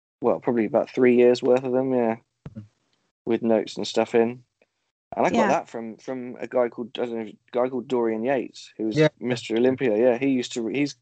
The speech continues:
Speaker 1: he used to record every session he did leading up to his competitions.
Speaker 2: Yeah.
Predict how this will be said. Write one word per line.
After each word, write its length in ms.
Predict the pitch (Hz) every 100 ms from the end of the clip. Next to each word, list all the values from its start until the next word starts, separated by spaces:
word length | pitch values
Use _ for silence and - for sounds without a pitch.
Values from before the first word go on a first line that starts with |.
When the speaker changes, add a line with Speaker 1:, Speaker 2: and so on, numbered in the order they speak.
| _
Speaker 1:
he 160 | 127 139
used 200 | 127 -
to 80 | 120
record 280 | - 120
every 300 | 113 127 120
session 340 | 113 127 - 107
he 120 | 113
did 200 | 104 120
leading 300 | 107 104 107
up 140 | 104
to 100 | -
his 100 | 110
competitions. 680 | - 107 - 123 - - - _ _ - -
Speaker 2:
Yeah. 240 | 233 208